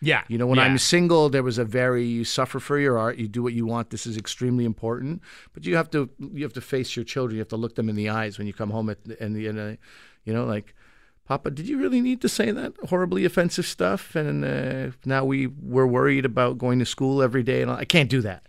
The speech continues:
Speaker 1: Yeah. There's an
Speaker 2: Um,
Speaker 1: element of, "This is my job," you
Speaker 2: this
Speaker 1: know,
Speaker 2: is,
Speaker 1: whereas
Speaker 2: uh,
Speaker 1: before
Speaker 2: yeah,
Speaker 1: it's like,
Speaker 2: yeah.
Speaker 1: "Oh, I'm an artist and I can," you know, there's
Speaker 2: Exactly
Speaker 1: still the
Speaker 2: right.
Speaker 1: art, but it's your job too because you're paying the
Speaker 2: Right.
Speaker 1: bills with it. Yeah.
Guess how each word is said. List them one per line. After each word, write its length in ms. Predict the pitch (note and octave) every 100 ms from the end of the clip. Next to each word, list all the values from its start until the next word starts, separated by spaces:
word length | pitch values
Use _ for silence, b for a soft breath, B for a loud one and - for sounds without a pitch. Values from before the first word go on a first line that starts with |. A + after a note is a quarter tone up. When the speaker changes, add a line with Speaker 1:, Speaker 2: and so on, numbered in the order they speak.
| -
Speaker 1:
Yeah. 160 | C#3 - B B B -
There's 200 | D3 C#3
an 100 | C#3+
Speaker 2:
Um, 80 | C#3
Speaker 1:
element 340 | C#3+ C#3 C3+
of, 280 | B2+ A#2+ G#2+
"This 180 | C#3 E3
is 100 | D3+
my 140 | E3
job," 400 | C#3 D3 E3+ A2+
you 140 | - C3+
Speaker 2:
this 0 |
Speaker 1:
know, 200 | B2+ B2+
Speaker 2:
is, 140 | A#2+
Speaker 1:
whereas 40 | G#2+
Speaker 2:
uh, 160 | A2
Speaker 1:
before 140 | A2+ B2
Speaker 2:
yeah, 40 |
Speaker 1:
it's 60 | A#2+
like, 120 | G2+
Speaker 2:
yeah. 120 | B2+ B2+
Speaker 1:
"Oh, 20 | A#2+
I'm 100 | A#2+
an 80 |
artist 440 | A#2+ B2+ B2 G#2+ A2+
and 60 |
I 80 | A2
can," 220 | G#2+ G#2+
you 100 | A#2+
know, 220 | A2 G2+ G#2 -
there's 140 | A2+
Speaker 2:
Exactly 200 | G#2+ A2+
Speaker 1:
still 180 | G#2+ C3
the 80 | A#2+
Speaker 2:
right. 60 | A2+
Speaker 1:
art, 340 | C#3 D#3+ A#2+
but 100 | A#2+
it's 160 | A2 G2+
your 80 | A#2
job 320 | A#2 C3+ A#2
too 160 | C3+ B2
because 240 | G2+ G2
you're 220 | G#2+ G2+ F#2
paying 220 | - A2 A2
the 60 |
Speaker 2:
Right. 100 | A#2+
Speaker 1:
bills 260 | G#2 B2 A2+
with 200 | G2 F#2
it. 160 | F#2+
Yeah. 240 | G#2 G#2+